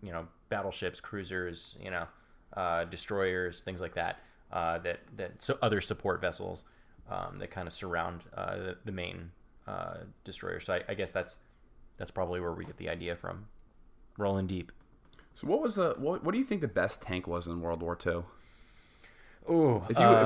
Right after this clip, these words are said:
Speaker 2: all right, so if you had to choose between being a tank operator or being in a tank crew, um, in World War Two, what tank would you want to
Speaker 1: I don't,
Speaker 2: be
Speaker 1: it
Speaker 2: in? Definitely not a Sherman tank. Let's just take that.
Speaker 1: <laughs> Well, it, it just depends on the terrain, right? This is really important. Like, where does it, where are we fighting?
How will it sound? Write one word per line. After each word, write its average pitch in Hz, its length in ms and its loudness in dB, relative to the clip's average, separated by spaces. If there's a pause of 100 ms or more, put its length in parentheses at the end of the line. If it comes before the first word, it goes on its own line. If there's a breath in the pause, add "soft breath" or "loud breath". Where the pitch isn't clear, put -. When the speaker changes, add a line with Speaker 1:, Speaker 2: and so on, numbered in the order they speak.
Speaker 2:
all 117 80 12
right, 101 100 10
so 139 120 2
if 139 100 2
you 156 80 0
had 165 160 6
to 143 60 -2
choose 117 320 0
between 104 320 -2
being 98 240 -2
a 87 40 -2
tank 90 300 -4
operator 76 680 2 (520 loud breath)
or 85 80 -2
being 101 320 4
in 92 80 -2
a 87 60 0
tank 90 280 -4
crew, 80 420 0 (720 soft breath)
um, 82 440 -2
in 110 160 2
World 98 220 4
War 87 160 0
Two, 73 380 -2 (460)
what 95 220 2
tank 90 300 -2
would 82 160 -4
you 80 160 -4
want 85 440 -2
to - 100 -14 (360)
Speaker 1:
I 104 120 2
don't, 117 180 2
Speaker 2:
be 123 80 2
Speaker 1:
it 117 60 2
Speaker 2:
in? 80 180 -4
Definitely 127 380 6
not 107 200 8
a 95 60 2
Sherman 76 380 -2
tank. 78 260 -8
Let's 92 160 0
just - 180 -4 (160)
take 87 200 -2
that. 82 200 -2
Speaker 1:
<laughs> - 560 -6
Well, 135 160 2
it, 127 140 2
it 139 120 -2
just - 140 -6
depends 139 280 0
on 127 80 0
the 110 60 0
terrain, 87 340 -2
right? 104 260 0
This 113 160 -6
is 113 140 -6
really 110 220 2
important. 90 380 -6
Like, 87 140 -8
where 107 220 2
does 120 160 -2
it, - 120 -6
where 110 220 4
are 123 80 6
we 127 220 0
fighting? 101 460 0